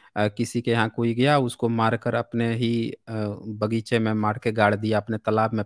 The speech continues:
फेंकवा दिया, किसी जीव जंतु से खिलवा दिया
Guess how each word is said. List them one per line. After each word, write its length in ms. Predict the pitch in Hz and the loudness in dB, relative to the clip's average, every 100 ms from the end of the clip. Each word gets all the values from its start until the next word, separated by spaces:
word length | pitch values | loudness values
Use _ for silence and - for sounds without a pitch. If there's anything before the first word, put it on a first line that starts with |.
| - | -4
फेंकवा 280 | 104 101 | -2 -2
दिया, 340 | 98 107 98 95 - - _ - | -2 -2 -2 -2 -8 -20 _ -4
किसी 220 | 117 113 | -2 -2
जीव 220 | 113 120 | 2 2
जंतु 320 | 120 117 120 | 4 0 -2
से 140 | 117 113 | -4 -6
खिलवा 420 | - 110 104 98 | -4 0 2 2
दिया 380 | 104 101 95 | 2 2 0